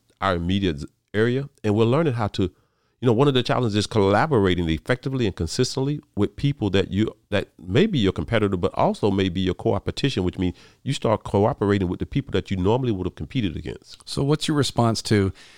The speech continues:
Speaker 2: "Yeah, I get all that, Ron, but we are in Irmo.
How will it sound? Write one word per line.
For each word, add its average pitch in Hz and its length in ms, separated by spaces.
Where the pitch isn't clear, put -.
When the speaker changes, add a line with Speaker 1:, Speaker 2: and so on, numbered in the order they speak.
Speaker 2:
"Yeah, 139 240
I 131 100
get 120 160
all 107 120
that, 98 180
Ron, 98 300
but 90 180
we 139 180
are 135 240
in 76 140
Irmo. 65 380